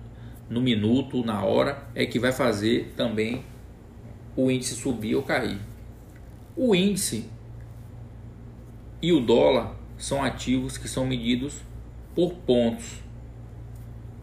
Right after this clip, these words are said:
É, o dólar, ele,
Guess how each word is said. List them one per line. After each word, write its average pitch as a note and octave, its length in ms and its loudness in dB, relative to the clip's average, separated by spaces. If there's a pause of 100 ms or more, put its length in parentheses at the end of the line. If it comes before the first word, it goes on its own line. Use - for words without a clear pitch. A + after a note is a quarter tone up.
(540)
É, G#2 720 4 (800)
o D#3 120 6
dólar, C3+ 640 8 (2000)
ele, E3 580 6